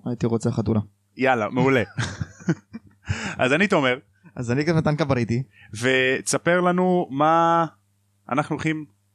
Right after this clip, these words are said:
Speaker 2: על מה אנחנו הולכים לדבר היום?
Speaker 1: חתולה שמתה.
Speaker 2: או, יפה.
Speaker 1: <laughs>
Speaker 2: אה, אתה זוכר מה היה בפרק הקודם?
Speaker 1: כן,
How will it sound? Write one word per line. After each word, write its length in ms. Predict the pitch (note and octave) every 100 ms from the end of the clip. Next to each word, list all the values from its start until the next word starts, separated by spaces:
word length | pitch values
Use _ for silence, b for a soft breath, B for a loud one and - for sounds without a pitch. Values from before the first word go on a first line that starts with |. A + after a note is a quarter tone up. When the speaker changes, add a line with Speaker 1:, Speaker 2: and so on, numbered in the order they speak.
| _ -
Speaker 2:
על 120 | B2+
מה 100 | D#3
אנחנו 160 | E3 -
הולכים 180 | G2 G#2
לדבר 200 | F#2+ F#2+
היום? 160 | G#2+ C#3 _ _ _ -
Speaker 1:
חתולה 360 | - - C3
שמתה. 380 | B2+ A#2 A2+ - G2+ - - - _
Speaker 2:
או, 180 | B2 F#2+ _ -
יפה. 240 | A#2+ - G#2 F2
Speaker 1:
<laughs> 80 |
Speaker 2:
אה, 260 | B2 C3 C3
אתה 140 | C3
זוכר 240 | B2+ A#2 D#3
מה 80 | D3+
היה 60 |
בפרק 300 | C3+ D3 C#3
הקודם? 340 | - C3+ G3 A3+ - _ _
Speaker 1:
כן, 200 | C3 G#2+